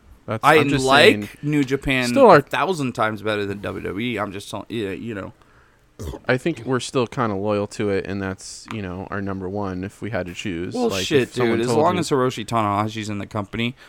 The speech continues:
Speaker 2: shit, I'll
Speaker 1: Right.
Speaker 2: always be <laughs> loyal to it.
Speaker 1: I think if someone told me right now you can only pick one company to watch, I would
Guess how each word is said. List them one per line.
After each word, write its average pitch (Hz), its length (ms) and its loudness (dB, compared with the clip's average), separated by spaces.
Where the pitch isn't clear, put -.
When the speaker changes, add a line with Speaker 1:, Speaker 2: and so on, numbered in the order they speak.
Speaker 2:
shit, 101 260 -4
I'll 110 340 6
Speaker 1:
Right. - 60 6
Speaker 2:
always 104 200 2
be 95 140 -2
<laughs> - 20 0
loyal - 840 4
to - 440 -4
it. 135 160 0
Speaker 1:
I 139 140 2
think 139 260 -4
if 127 100 -2
someone 127 380 -2
told 120 260 -2
me 113 140 -2
right 107 180 -2
now 107 160 -4
you 104 140 -6
can 117 120 -8
only 104 180 -6
pick - 200 -10
one 104 460 -6
company 110 380 -4
to 98 80 -6
watch, 95 680 -4
I 98 120 -4
would 98 180 -6